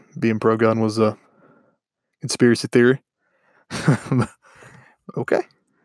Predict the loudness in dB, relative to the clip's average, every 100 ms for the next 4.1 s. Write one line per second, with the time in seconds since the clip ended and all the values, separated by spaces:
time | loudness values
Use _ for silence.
0 | _ _ _ _ _ _ _ _ -4 2
1 | 2 4 2 2 -2 _ _ _ _ _
2 | _ _ _ _ _ _ _ _ _ _
3 | _ _ _ _ _ _ _ _ _ 0